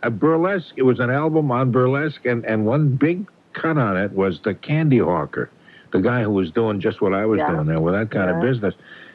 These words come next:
Speaker 1: 'Cause that, that's really an American classic. <laughs> That
Speaker 2: Mm-hmm.
Speaker 1: was so hokey and awful. It was kind of funny.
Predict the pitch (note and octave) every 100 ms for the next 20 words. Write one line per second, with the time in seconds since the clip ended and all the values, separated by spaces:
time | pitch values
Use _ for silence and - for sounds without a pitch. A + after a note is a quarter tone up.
0 | - G2 F#2 D3+ D#3+ C3 F3+ - A#2+ F#2+
1 | E2 E2 G#2 A2 F#2 D2+ - F2+ G2 G#2+
2 | - D#2 - A2+ G#2+ - A#2 A2 G2 -
3 | - D3 C#3+ F#2+ A2 B2+ F#2 D#2+ E2+ F#2+
4 | A#2+ F#2 D#2 F2 - G2 F2+ - - F#2+
5 | F2